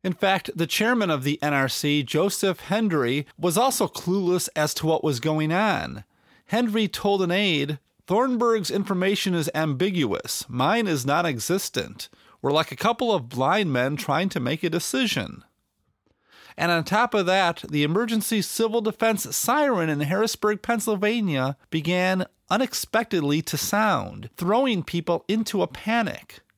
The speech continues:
Why the siren went off, no one knows, but the local fire department vehicles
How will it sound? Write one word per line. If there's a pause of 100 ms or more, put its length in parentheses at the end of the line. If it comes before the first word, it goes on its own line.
(540)
Why
the
siren
went
off, (100)
no
one
knows,
but
the
local
fire
department
vehicles